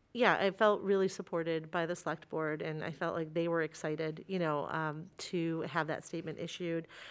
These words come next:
So we were able to do that as kind of a first step towards meeting that, the, um, stated unmet need of,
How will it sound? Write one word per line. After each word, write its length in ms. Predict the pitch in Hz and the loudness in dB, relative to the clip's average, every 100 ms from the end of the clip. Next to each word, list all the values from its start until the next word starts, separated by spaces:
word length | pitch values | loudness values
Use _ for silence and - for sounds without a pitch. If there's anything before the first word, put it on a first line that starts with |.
| - | -14
So 360 | - 208 180 175 | 2 6 8 6
we 120 | 196 | 4
were 80 | 185 | 4
able 240 | 220 220 208 | 4 4 2
to 80 | |
do 100 | 190 | 0
that 220 | 180 170 175 | 2 2 2
as 100 | - | -2
kind 180 | 180 | -8
of 80 | 170 | -6
a 40 | 160 | -8
first 320 | - 170 - | -4 -4 -4
step 340 | - 160 - | -4 -4 -4
towards 280 | - 175 170 | -6 -6 -4
meeting 420 | 175 175 170 170 - | -4 -2 -4 -6 -10
that, 300 | 175 165 165 165 - _ _ | -6 -4 -4 -6 -14 _ _
the, 480 | 226 185 170 165 180 - | -6 -2 0 0 -4 -4
um, 360 | 170 156 202 185 - - _ - | -6 -6 -10 -14 -20 -20 _ -12
stated 480 | - 233 220 202 - | 0 4 6 4 2
unmet 320 | 185 170 - | 0 -2 -2
need 320 | 165 160 160 | -6 -6 -6
of, 360 | - 160 151 | -6 -4 -4